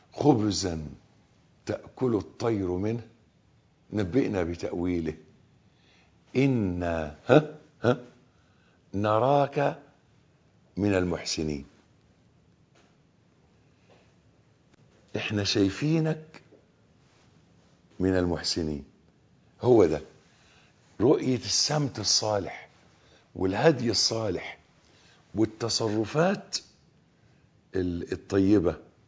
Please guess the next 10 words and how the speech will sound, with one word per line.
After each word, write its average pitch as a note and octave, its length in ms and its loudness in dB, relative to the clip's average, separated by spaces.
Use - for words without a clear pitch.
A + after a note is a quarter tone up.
والكلمات A2+ 960 0
الحلوة. F#2 600 2
إحنا A2 220 -8
شايفينك A#2 560 -4
راجل A2 280 -2
صالح، - 720 -6
قول G2 180 -2
لنا A2+ 480 -2
تأويل F2 480 -4
ده. D#2 140 -8